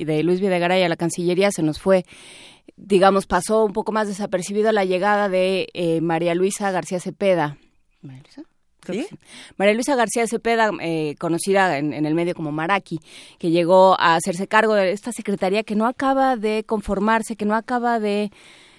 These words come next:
Speaker 1: pues, como diríamos en México, de dar color de, de qué se va a tratar. Lo vamos a platicar con Ernesto Piedras, él es economista, especialista en temas culturales.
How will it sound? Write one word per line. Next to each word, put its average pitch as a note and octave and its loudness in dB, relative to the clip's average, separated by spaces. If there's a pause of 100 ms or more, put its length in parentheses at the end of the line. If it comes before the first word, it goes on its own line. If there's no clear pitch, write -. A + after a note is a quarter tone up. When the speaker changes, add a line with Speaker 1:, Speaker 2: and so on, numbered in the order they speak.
(160)
Speaker 1:
pues, F#3+ -12
como F3 -4
diríamos G3+ -4
en A3 -6
México, G#3 -8
de G3 -4
dar F#3+ -2
color G3+ 0
de, G#3 -2
de F3+ -4
qué F#3 -6
se F#3+ -8
va F#3+ -2
a G3 -6
tratar. A#3+ -4
Lo D4 0
vamos D4 0
a C#4+ -10
platicar C4 -4
con B3 -6
Ernesto A#3 -4
Piedras, A#3+ -2
él A3 -4
es G#3 -4
economista, G3+ -4
especialista F#3 -6
en F3 -10
temas F#3 -10
culturales. D#3 -12